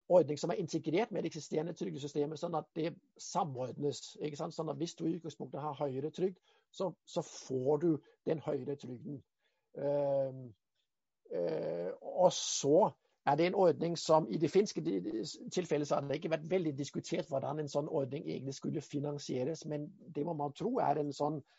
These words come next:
ordning må simpelthen finansieres ved en generell økning i skattesatsene på, på, på lønnsinntekt, sånn at du, at du, at, at du, du må akseptere ved innføringen av en sånn ordning at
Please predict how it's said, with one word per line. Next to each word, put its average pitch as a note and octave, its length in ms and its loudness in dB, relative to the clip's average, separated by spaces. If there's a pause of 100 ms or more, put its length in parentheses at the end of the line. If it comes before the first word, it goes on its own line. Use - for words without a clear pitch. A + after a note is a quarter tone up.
(220)
ordning D3+ 360 2
må D3+ 200 6
simpelthen C#3 400 -2
finansieres D3+ 760 -4
ved C3+ 160 -4
en B2+ 80 -8
generell C#3 380 -6
økning C#3+ 520 -4 (440)
i - 100 -6
skattesatsene - 880 -8
på, C3 360 -2 (100)
på, D3 120 -4
på - 220 0
lønnsinntekt, C#3+ 600 -6
sånn - 180 -6
at A#2+ 80 -8
du, C#3+ 140 -2 (520)
at - 100 -8
du, C#3+ 220 2
at, - 180 -2
at - 140 -2
du, D3+ 100 -2
du D3+ 140 -4
må D#3+ 140 0
akseptere D#3+ 720 -2 (120)
ved E3 140 0
innføringen C#3+ 380 -2
av C#3+ 80 -4
en C#3+ 80 -6
sånn E3+ 180 0
ordning F3 300 2 (120)
at - 320 -6